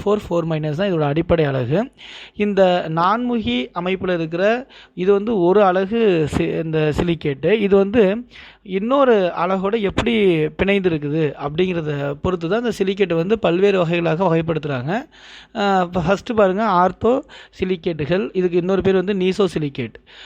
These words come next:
அடுத்தது பைரோ சிலிகேட்டுகள், இன்னொரு பேர் வந்து சோரோ சிலிகேட். வளைய சிலிகேட்டுகள், அயனோ சிலிகேட்டுகள். இந்த அயனோ சிலிகேட் வந்து இரண்டு வகைகளாக வகைப்படுத்துறாங்க.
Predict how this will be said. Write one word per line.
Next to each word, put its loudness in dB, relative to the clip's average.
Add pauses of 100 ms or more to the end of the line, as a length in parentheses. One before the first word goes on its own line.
(120)
அடுத்தது -2
பைரோ 4
சிலிகேட்டுகள், -4
இன்னொரு -2
பேர் -2
வந்து -2 (120)
சோரோ 4
சிலிகேட். -2 (360)
வளைய 4
சிலிகேட்டுகள், -6 (100)
அயனோ -4
சிலிகேட்டுகள். -4
இந்த 0
அயனோ 0
சிலிகேட் -2
வந்து 0
இரண்டு 0
வகைகளாக 2
வகைப்படுத்துறாங்க. -2